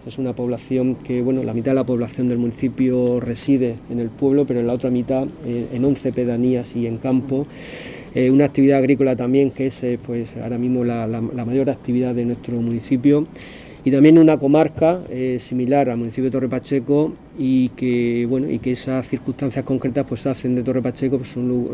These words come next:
eh, un municipio que requiere, pues, un trabajo con una dedicación especial, pues, para que, pues, para eso, para que el servicio a los ciudadanos de Torre Pacheco, pues, sea el más eficaz.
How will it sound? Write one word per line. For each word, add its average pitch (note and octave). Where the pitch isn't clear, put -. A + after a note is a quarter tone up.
eh, A#2+
un B2+
municipio B2+
que A#2+
requiere, B2+
pues, A#2+
un B2+
trabajo C3
con A#2+
una C3+
dedicación C3+
especial, A#2
pues, A2+
para A2+
que, A2+
pues, B2
para A#2+
eso, A#2+
para A#2
que A#2
el A2+
servicio A#2+
a -
los A#2
ciudadanos B2
de -
Torre B2
Pacheco, B2
pues, A#2
sea A#2+
el A2+
más A#2
eficaz. -